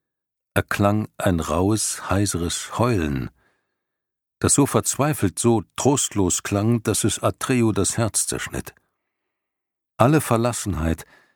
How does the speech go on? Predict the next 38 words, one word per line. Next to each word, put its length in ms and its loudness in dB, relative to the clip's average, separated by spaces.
alle 180 6
Verdammnis 640 2
der 100 2
Geschöpfe 480 0
der 100 0
Finsternis 680 0
lag 240 -2
in 140 0
diesem 340 -2
Klagelaut, 760 0
der 100 -2
nicht 240 -2
enden 400 0
wollte 340 0
und 140 4
von 140 2
den 180 2
Wänden 400 2
immer 260 2
fernere 500 0
Gebäude 440 0
als 240 -6
Echo 300 0
zurückgeworfen 840 -2
wurde, 260 0
bis 140 2
er 80 4
schließlich 480 -2
klang 360 2
wie 80 -2
das 220 0
Geheul 420 2
eines 320 -2
weit 220 0
verstreuten 640 -2
Rudels 640 0
riesiger 500 -2
Wölfe. 420 -4